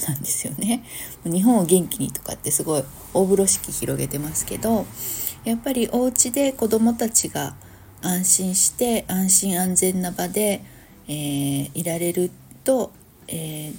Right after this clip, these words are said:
まあ、子供たちね、本当に自分のこと大好きって思えるようになるし、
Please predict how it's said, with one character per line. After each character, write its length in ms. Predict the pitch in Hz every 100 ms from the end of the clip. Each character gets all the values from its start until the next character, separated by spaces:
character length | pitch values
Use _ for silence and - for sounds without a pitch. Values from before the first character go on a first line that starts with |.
| - -
ま 100 | 202
あ、 40 |
子 120 | 202
供 180 | 190 180
た 140 | 180 165
ち 160 | -
ね、 220 | 202 220 185 - 180
本 120 | 160
当 100 | -
に 100 | 160
自 180 | 165 175
分 180 | 156 170
の 80 |
こ 120 | - 185
と 100 | 151
大 220 | 175 196
好 100 | -
き 120 | -
っ 20 |
て 160 | - -
思 220 | 147 160
え 80 | 147
る 100 | -
よ 80 | 151
う 20 |
に 100 | 151
な 160 | 151
る 120 | 147 160
し、 280 | - 190